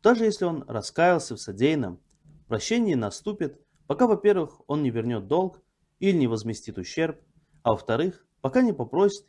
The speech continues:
и не получит прощения. Если он не выполнил эти условия, то даже Йом-Кипур не может очистить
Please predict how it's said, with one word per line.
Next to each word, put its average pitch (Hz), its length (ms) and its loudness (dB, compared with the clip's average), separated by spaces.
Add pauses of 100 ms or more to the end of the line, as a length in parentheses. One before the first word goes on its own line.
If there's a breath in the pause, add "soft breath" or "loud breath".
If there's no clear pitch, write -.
и 143 60 -6
не 123 60 -2
получит 104 420 -6
прощения. 101 640 -6 (480)
Если 226 300 0
он 180 100 2
не 156 60 0
выполнил 156 520 -2
эти 107 220 -8
условия, 123 580 -2 (200)
то 202 60 -4
даже 226 200 2
Йом-Кипур 196 640 -2 (400 soft breath)
не 123 80 0
может 214 300 2
очистить 180 640 -8